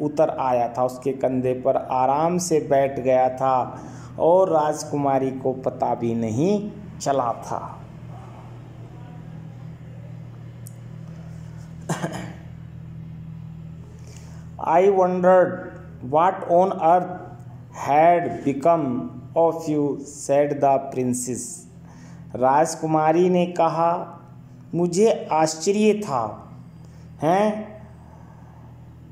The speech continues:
कि तुम पृथ्वी पर हो, आओगे। तुम ऐसा नहीं कर सकते, अगर तुम जहाँ भी कहीं होगे तो अवश्य आओगे। I thought you would wonder that,"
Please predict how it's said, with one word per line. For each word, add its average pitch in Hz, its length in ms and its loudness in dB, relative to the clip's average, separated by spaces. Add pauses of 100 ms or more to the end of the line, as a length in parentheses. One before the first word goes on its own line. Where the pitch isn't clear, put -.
(560)
कि 214 100 0
तुम 214 640 2 (500)
पृथ्वी 175 500 2
पर 208 240 4
हो, 117 460 -2 (280)
आओगे। 131 540 4 (600)
तुम 135 240 0
ऐसा 135 360 2
नहीं 160 340 2
कर 143 140 4
सकते, - 520 -2
अगर 156 220 0
तुम 147 180 0
जहाँ 139 320 0
भी 175 120 6
कहीं 156 300 2
होगे 135 540 2
तो 135 480 -4
अवश्य 135 600 0
आओगे। 110 460 -2 (840)
I 185 300 4
thought 190 560 2 (460)
you 170 160 2
would 202 480 4
wonder 185 240 2
that," 165 460 4